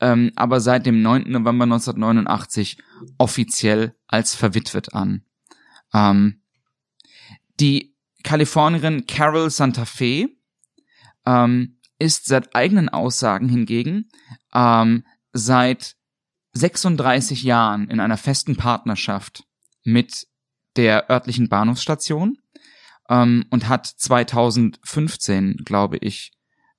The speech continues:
ähm, ähm, zweitausendfünfzehn geheiratet. Ähm, <laughs> und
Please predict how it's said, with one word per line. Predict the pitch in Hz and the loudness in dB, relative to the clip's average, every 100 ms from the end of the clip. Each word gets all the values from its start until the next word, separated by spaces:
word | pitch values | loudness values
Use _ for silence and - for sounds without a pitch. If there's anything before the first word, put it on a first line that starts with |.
| - | -2
ähm, | 113 113 107 107 107 _ _ _ _ _ _ _ _ - | 2 4 4 2 0 _ _ _ _ _ _ _ _ -6
ähm, | 110 104 101 101 - - | -2 2 2 0 -4 -10
zweitausendfünfzehn | - 120 110 117 175 - - 110 | 0 0 2 0 0 -2 -2 -2
geheiratet. | 98 107 123 160 233 233 _ _ _ _ _ _ _ _ _ _ _ - - - - - - _ - | 0 0 0 -2 -4 -10 _ _ _ _ _ _ _ _ _ _ _ -20 -20 -20 -20 -20 -20 _ 0
Ähm, | 127 120 120 - - _ _ _ _ _ _ _ _ _ _ _ _ - | 4 4 4 0 -10 _ _ _ _ _ _ _ _ _ _ _ _ -2
<laughs> | 139 156 - - - 143 - _ | 2 2 -2 -14 -4 -4 -6 _
und | - - - | -2 -2 -6